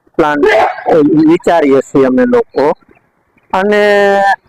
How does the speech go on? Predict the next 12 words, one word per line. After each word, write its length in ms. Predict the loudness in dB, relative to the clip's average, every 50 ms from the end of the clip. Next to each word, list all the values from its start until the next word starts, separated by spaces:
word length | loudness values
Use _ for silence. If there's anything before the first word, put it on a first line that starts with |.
| _ _ -4
એ 80 | -4
પછીથી 880 | -2 -2 -4 -6 -4 -4 -2 -2 -2 -2 0 0 2 2 4 4 2 2 2 0 -4 -4 _
અમે 260 | -4 -2 0 0 2
લોકો 600 | 2 2 0 0 -2 -2 0 0 0 2 0 0 -2 -2 _ _ _ _ _ -2
એક 240 | -2 -2 -2 -2 -2 0 0 2 2 2 2 0 0
નારિયેલ 420 | -2 -4 -4 -2 0 0 2 0 0 0
પાણીનો, 500 | -2 -2 -2 0 0 0 2 0 0 -2 -6 -10 _ -10
મતલબ 340 | -10 -8 -4 -4 -4 -4 -4 -6 -10 -18 -20 -20 -20 -20 -20 -20 -20 -8 -4 -2 0
કે 360 | 2 2 2 2 2 2 2
જે 520 | 0 -2 _ -4 -2 0 0 2 2 0 0 0 0
લોકોને 720 | 0 0 0 0 -2 -2 -2 0 0 0 0 0 2 2 2 0 0 -2 -6 _ _ -20 -20 _ _ _ _ _ -8
બજારમાંથી 1000 | -6 -4 -2 0 0 0 0 0 -2 -2 -2 -2 0 2 2 4 4 2 2 0